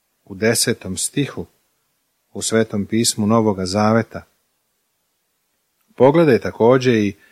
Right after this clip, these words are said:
poslanicu Kološanima, četvrto poglavlje, četrnaesti stih, i poslanicu Filemonu, dvadeset treći i dvadeset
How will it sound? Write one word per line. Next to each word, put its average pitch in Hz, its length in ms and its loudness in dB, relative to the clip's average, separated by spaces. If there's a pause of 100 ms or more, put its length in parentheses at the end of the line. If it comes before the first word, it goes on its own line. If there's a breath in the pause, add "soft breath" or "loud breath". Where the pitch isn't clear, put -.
(340 soft breath)
poslanicu 120 680 0
Kološanima, 110 760 0
četvrto 104 480 -4
poglavlje, 107 560 -2
četrnaesti 127 800 -2
stih, - 440 -4 (1040 soft breath)
i 190 120 -4
poslanicu 151 720 2
Filemonu, 131 680 2 (320)
dvadeset 110 560 -2
treći 131 520 0 (760)
i 147 180 -4
dvadeset 98 800 -4